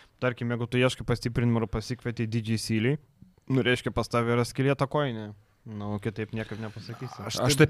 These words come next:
Speaker 3: perimetrą linkėčiau sustiprinti, nes vis tiek be, be, be gynėjo grandies tu nieko nepadarysi ir liksi ten, kur esi nuo šešioliktos iki keturioliktos vietos kažkur, arba dar žemiau.
Speaker 1: Manau,
Speaker 3: Tai
Speaker 1: kad Trinkieri neliks.
Speaker 3: Gali būt, kad neliks Trinkieri. Tau reikia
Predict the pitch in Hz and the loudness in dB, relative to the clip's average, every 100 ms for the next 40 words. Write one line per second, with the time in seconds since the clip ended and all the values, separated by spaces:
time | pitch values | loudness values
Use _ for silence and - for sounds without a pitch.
0 | 147 147 156 143 117 107 113 110 98 95 | 10 10 10 10 8 8 6 6 2 2
1 | - 110 101 95 95 95 127 110 101 95 | 0 2 2 2 -2 -2 0 2 2 2
2 | 95 101 98 95 95 92 98 101 101 110 | 4 6 6 4 -2 -2 4 4 6 6
3 | 120 101 101 117 113 117 117 117 107 101 | 6 6 6 4 2 2 2 2 0 2
4 | 92 117 127 120 113 - 104 120 110 107 | 4 2 2 0 0 -2 0 0 2 0
5 | 104 110 90 82 82 82 76 71 - - | 2 2 4 4 4 2 -2 -10 -18 -16
6 | - 85 - 101 95 87 - 80 - - | -8 -2 8 8 8 2 -2 -8 -8 0
7 | 90 85 - 80 85 78 - 82 - 78 | 2 2 -4 -4 -4 -4 -12 -14 -10 -10
8 | - 78 78 82 78 78 80 73 - - | -8 -6 -4 -2 -2 0 -2 -4 -12 -20
9 | - - 123 170 196 190 165 151 214 156 | -20 2 6 8 8 6 6 6 6 6
10 | 110 98 - - _ _ _ _ _ 85 | 2 0 -6 -20 _ _ _ _ _ 2
11 | 107 123 101 104 95 92 - 92 85 92 | 4 6 6 4 2 0 0 -4 2 4
12 | 87 85 110 104 98 104 | 4 8 8 8 6 6